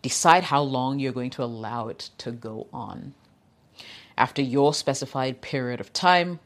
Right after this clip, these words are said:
if she isn't looking like she wants to take the relationship further,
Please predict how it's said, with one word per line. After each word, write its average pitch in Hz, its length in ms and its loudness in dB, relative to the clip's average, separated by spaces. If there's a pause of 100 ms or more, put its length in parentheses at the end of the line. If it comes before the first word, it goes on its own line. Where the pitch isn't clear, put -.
(140)
if 127 100 -12
she 117 200 -8
isn't 123 260 -8
looking 123 300 -6
like 117 200 -8
she - 140 -6
wants 110 360 -10
to 113 80 -12
take 117 320 -10
the 117 100 -8
relationship 104 760 -12
further, 139 540 2